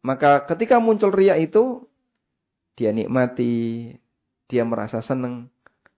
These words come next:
Dan bisa jadi nggak ada orang yang memberikan pujian secara langsung, tapi dia membayangkan. Kayaknya proyeksinya sih setelah ini akan ada pujian, proyeksinya. Coba, di tengah sholat sudah memproyeksikan pujian.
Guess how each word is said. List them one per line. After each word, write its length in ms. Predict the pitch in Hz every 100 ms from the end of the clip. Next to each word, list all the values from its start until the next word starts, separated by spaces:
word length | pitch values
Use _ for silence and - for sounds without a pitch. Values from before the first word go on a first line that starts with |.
| _ _ _ _ _ _ _ _ _
Dan 300 | 127 147 147
bisa 240 | 143 143 170
jadi 180 | 156
nggak 380 | 160 262 190 156
ada 40 | 165
orang 240 | 185 220 202
yang 140 | 185
memberikan 340 | 151 151 165
pujian 380 | 165 160 135 160
secara 240 | 151 139 135
langsung, 500 | 139 143 127 110 101
tapi 300 | 147 202 180
dia 240 | 151 196
membayangkan. 720 | 190 160 135 147 143 117 101 - _ _ _ _ _ _ _ _ _
Kayaknya 480 | 107 107 117 131 131
proyeksinya 580 | 127 117 - 127 127 117
sih 80 | 151
setelah 240 | - 117
ini 160 | 113 147
akan 240 | 117 113
ada 160 | 113 104
pujian, 480 | 110 117 123 95 -
proyeksinya. 720 | 139 131 123 - 147 110 98 _ _ _ _ _ _ _ _
Coba, 240 | 101 92 _ _ _ _
di 100 | - 110
tengah 160 | 117
sholat 240 | 117 123 143
sudah 240 | 127 117
memproyeksikan 720 | 120 127 120 113 117 127 165 - _ _ _ _
pujian. 400 | 113 - 98 85